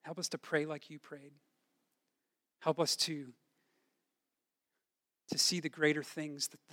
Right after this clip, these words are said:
the, the conversion of souls, the transformation of lives, and, and and to know that, that you are glorified in how you answer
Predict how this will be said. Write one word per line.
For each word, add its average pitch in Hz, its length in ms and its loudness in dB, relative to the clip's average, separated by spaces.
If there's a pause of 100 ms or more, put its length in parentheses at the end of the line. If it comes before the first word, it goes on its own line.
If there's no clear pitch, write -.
(140)
the, - 140 -14 (1500)
the - 80 -20 (140)
conversion 160 580 6
of 120 80 -14
souls, 147 600 -6
the - 60 -18
transformation 156 720 -2
of 135 120 -12
lives, 143 540 4
and, 147 260 -12
and 139 180 -16 (1300)
and 156 100 -6
to - 140 4
know 156 340 8
that, 147 280 -2
that 151 220 -10
you 175 120 0
are 160 80 8
glorified 143 800 0
in 139 80 -12
how 156 220 0
you 147 180 -4
answer 139 380 -10